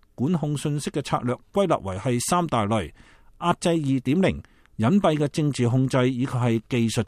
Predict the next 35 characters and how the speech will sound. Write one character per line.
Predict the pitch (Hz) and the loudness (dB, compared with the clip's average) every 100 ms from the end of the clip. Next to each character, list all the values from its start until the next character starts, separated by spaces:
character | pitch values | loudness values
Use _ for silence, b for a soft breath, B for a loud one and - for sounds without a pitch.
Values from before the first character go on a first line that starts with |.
| - | -6
截 | - 117 | -10 -4
獲。 | 123 110 85 - _ b b b b | 0 0 -2 -12 _ b b b b
佢 | 160 | 2
響 | 147 180 202 | 4 4 4
攻 | 214 | 2
擊 | 208 - | 2 -2
記 | 160 147 | 0 0
者 | 139 139 190 - - | 2 0 0 -4 -4
審 | - | -2
查 | - 95 95 | 0 -4 -4
的 | 208 - - | -4 -4 0
新 | 196 | 0
面 | 180 135 | 2 2
目 | 127 120 _ - - - | 2 0 _ -20 -14 -2
嘅 | 156 143 | 0 0
序 | 127 120 | 0 0
言 | 90 76 | -2 -4
當 | 165 170 | 0 2
中 | 170 156 | 2 2
話， | 131 98 73 b b b b | 2 0 -4 b b b b
壓 | 190 - | 2 2
制 | 196 | 2
二 | 185 151 131 | 0 0 2
點 | 143 202 | 2 2
零 | 117 87 - | 0 -4 -4
係 | 165 151 | -2 0
最 | - 175 | 4 4
惡 | - 165 | 4 0
劣 | 151 - | 0 -2
嘅 | 156 151 | -4 -2
國 | 196 | -2
家 | 185 | 0
審 | 170 - 113 175 | -2 -2 0 0
查 | 135 101 | 0 -2
同 | 101 101 | 0 0